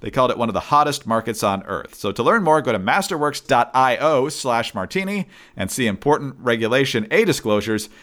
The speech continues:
at masterworks dot I O slash C D. But once again, for more information, masterworks dot I O slash martini.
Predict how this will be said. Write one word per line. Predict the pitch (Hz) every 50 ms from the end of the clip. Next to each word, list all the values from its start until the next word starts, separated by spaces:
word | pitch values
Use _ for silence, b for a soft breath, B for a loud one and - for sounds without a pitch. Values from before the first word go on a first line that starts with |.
| b b b
at | 113 110 87
masterworks | 95 117 123 139 135 - 139 117 120 120 120 113 - -
dot | - 107 101 101
I | - 113 113 110 107
O | 107 107
slash | 101 - - 113 104 98 98 98 - -
C | - - - 117 113 101
D. | 90 95 135 135 104 73 62 - _
But | - 90 85
once | 104 131 127 -
again, | 120 127 135 131
for | - 123
more | 120 135
information, | 135 131 127 113 131 165 190 - 190 165 135 117
masterworks | 147 190 214 - - 135 104 98 101 98 98 - - - - 107
dot | 92 120 117 127 143 -
I | 139 135 135 135
O | 123 147 143 113 87 80 -
slash | - - - 127 120 107 80 73 - - -
martini. | 85 87 82 - - 113 98 80 67 55 53